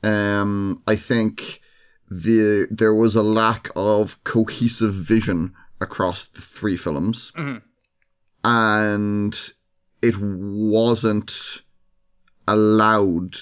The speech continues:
Speaker 1: to, to, it wasn't really given the freedom to be truly creative because of that. Um, while I didn't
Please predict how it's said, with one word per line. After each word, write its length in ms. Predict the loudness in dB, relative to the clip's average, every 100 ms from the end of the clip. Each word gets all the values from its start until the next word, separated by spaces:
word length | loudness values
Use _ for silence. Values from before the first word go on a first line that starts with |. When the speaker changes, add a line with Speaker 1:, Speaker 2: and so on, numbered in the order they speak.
| -12
Speaker 1:
to, 480 | -4 0 2 0 -2 _
to, 760 | -12 -4 0 0 0 0 0 -2 -6 _ _ _ _ _ _ _ -4
it 100 | 0
wasn't 320 | 2 4 2
really 220 | 4 2
given 300 | 4 4 4
the 80 | 2
freedom 720 | -2 0 2 4 2 0 -4 -10 _ _
to 80 | -12
be 320 | -6 -4 -4 -6
truly 420 | -10 -4 0 2 0
creative 580 | 0 2 2 -2 -8 -14 -8
because 380 | -6 -2 -2 -2
of 140 | -4
that. 320 | -6 -8 -8 -10 -20 -20 _ _
Um, 680 | 0 2 2 0 -2 -6 -8 _ -4
while 220 | 2 4
I 60 | 4
didn't 400 | 4 4 2 0